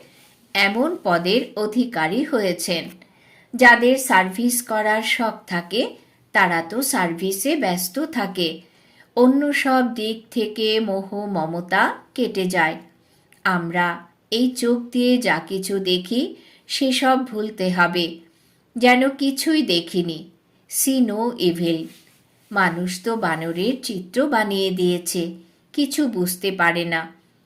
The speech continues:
ছোট কন্যারা কত পরিশ্রম করে, বাবা তাদের প্রশংসা করেন। যারা অন্যদেরকে বুঝিয়ে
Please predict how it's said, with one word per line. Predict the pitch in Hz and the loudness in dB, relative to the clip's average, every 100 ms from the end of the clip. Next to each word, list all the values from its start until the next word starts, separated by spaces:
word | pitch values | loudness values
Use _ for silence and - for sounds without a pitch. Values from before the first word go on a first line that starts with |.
| _ _ _ | _ _ _
ছোট | - 214 185 | -6 -4 -2
কন্যারা | 185 180 170 175 175 175 208 - - _ | -4 0 -2 2 2 4 4 2 -6 _
কত | 185 165 220 269 | -4 -2 0 0
পরিশ্রম | 262 247 240 233 - 233 226 | 0 0 0 0 -2 -2 -4
করে, | 226 226 220 254 - _ _ _ - | -4 0 0 0 -10 _ _ _ -4
বাবা | 185 160 170 214 | 0 0 2 2
তাদের | 247 233 226 240 247 | 4 4 4 0 -2
প্রশংসা | 175 180 - 214 185 185 175 | -4 -4 -4 -6 -4 -2 -2
করেন। | 175 170 165 165 175 - _ _ - - | 0 -2 -2 -8 -12 -20 _ _ -20 -4
যারা | 233 226 220 214 - | 4 6 6 4 0
অন্যদেরকে | 190 185 214 214 180 185 185 220 | -2 0 0 -2 0 -2 -2 -4
বুঝিয়ে | 202 175 175 208 214 294 | -2 -4 -4 -2 2 2